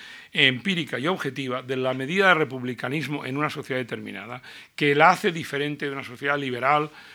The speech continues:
o comunitarista, nacionalista, en que do-, predomina lo demás. Es esencialmente la vitalidad del tercer sector, de, perdón, del sector cívico, de la sociedad civil,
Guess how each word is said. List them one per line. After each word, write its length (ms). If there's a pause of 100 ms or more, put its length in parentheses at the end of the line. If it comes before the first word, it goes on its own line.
(120)
o 100
comunitarista, 800
nacionalista, 800 (440)
en 260
que 120
do-, 160
predomina 480
lo 100
demás. 320 (280)
Es 260
esencialmente 840 (200)
la 180
vitalidad 600
del 220
tercer 340
sector, 480
de, 160
perdón, 360
del 200
sector 640 (560)
cívico, 480
de 100
la 80
sociedad 360
civil, 480